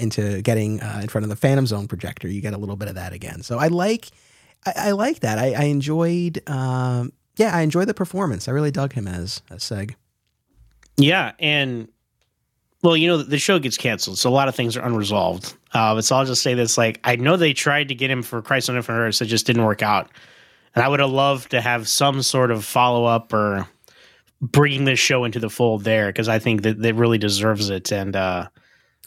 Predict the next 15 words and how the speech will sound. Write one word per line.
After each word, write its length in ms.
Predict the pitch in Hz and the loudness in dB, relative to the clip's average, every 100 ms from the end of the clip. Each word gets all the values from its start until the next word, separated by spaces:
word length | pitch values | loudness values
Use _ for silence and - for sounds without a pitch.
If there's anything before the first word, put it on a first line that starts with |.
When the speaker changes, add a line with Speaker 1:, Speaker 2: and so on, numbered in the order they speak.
| - | -10
Speaker 2:
and, 240 | 107 101 98 | -4 -2 -2
uh, 540 | 95 90 87 80 76 - - | -2 -2 -4 -8 -12 -6 0
yeah, 220 | 233 185 | 2 0
it, 120 | 156 | -4
it's 180 | 165 202 | -4 0
always, 240 | 208 175 | 2 2
it's 240 | 170 151 165 | -2 -2 0
rewarding 800 | 151 151 202 175 156 139 127 127 _ _ - | 2 4 4 4 2 0 -4 -8 _ _ -4
to, 100 | 120 | -4
to 200 | 113 135 | 0 0
have, 400 | 135 139 123 110 | 2 -2 -4 -10
to 100 | 135 | -4
see, 460 | - 156 143 127 - | 0 2 0 -2 -4
you 120 | 147 | -4
know 220 | 120 95 | -4 -6